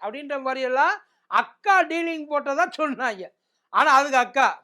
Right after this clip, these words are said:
மாச சம்பளம் வாங்கிட்டு வேலை பார்க்கறதுக்கு அதென்ன கார்ப்பரேட் கம்பெனி ஐயா? ஆ? அது அரசியல். இப்ப நான் தமிழர் இது வரைக்கும் நான் வாங்கிக்கிட்டா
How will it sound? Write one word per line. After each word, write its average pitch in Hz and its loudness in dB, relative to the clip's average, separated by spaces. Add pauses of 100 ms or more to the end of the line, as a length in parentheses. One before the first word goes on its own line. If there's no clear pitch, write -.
மாச 254 -2
சம்பளம் 233 -4
வாங்கிட்டு 226 -6
வேலை 240 0
பார்க்கறதுக்கு 214 -4
அதென்ன 208 -8
கார்ப்பரேட் 220 0
கம்பெனி 185 -10
ஐயா? 196 -2 (520)
ஆ? 254 2 (600)
அது 240 2 (460)
அரசியல். 269 2
இப்ப 226 -2
நான் 240 4
தமிழர் 277 0
இது 262 0
வரைக்கும் 262 -2
நான் 254 -2
வாங்கிக்கிட்டா 269 0